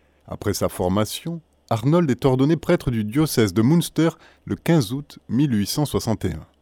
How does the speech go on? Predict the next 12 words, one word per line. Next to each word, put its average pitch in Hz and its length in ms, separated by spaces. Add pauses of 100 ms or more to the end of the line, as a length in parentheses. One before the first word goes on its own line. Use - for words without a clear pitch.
(720)
Il 92 140
est 85 80
nommé 127 320
professeur 113 680
à 98 40
l'école 92 300
secondaire 101 480
de 87 80
Bockholt, 131 640 (440)
et 156 100
c'est - 180
là 95 240